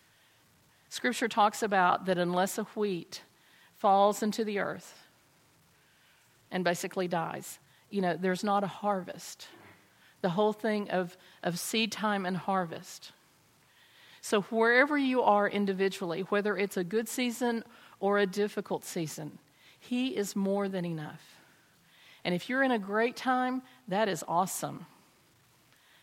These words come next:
But my newsflash to you is it may not last long.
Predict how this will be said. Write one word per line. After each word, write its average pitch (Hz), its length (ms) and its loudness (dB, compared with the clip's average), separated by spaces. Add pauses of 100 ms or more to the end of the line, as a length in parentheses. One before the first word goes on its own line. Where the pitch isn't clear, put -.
But 170 120 0
my 165 200 4
newsflash 202 600 0
to 226 60 -6
you 202 160 0
is 190 140 2
it 196 220 0
may 185 180 0
not 175 260 0
last 160 300 -2
long. 156 320 -6